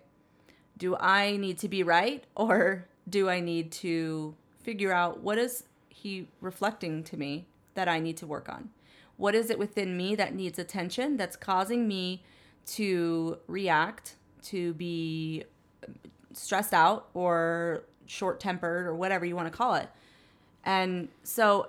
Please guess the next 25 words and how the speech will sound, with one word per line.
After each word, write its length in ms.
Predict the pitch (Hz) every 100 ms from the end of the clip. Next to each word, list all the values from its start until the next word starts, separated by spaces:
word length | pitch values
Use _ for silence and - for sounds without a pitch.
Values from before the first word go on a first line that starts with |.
| -
when 260 | 202 208 -
I, 280 | 202 220 220
I 120 | 208
notice 460 | 202 214 254 226 226
when 140 | 190
I 160 | 175 190
take 260 | 214 214 240
a 60 |
minute 400 | 233 180 185 233
and 160 | - 185
I 300 | 180 180 180 -
humble 400 | - 190 226 233
myself 580 | 180 165 170 156 165 180
and 80 | 175
I 40 |
say, 160 | 180 185
"Okay, 200 | 185 185
this 200 | 190 208
isn't 220 | 214 285
about 380 | 254 170 202 170
him. 260 | 175 - - _ _ _ -
This 180 | 214 269
is 100 | 269
about 320 | 214 185 165
me." 380 | 165 143 135